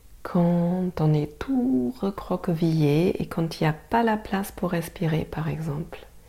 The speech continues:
Il y a même des études qui ont démontré que des avocats qui étaient sur des chaises dures portaient des jugements plus durs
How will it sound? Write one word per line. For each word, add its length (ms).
Il 100
y 80
a 40
même 280
des 260
études 680
qui 200
ont 280
démontré 840
que 160
des 300
avocats 640
qui 160
étaient 220
sur 320
des 120
chaises 540
dures 580
portaient 440
des 160
jugements 520
plus 260
durs 560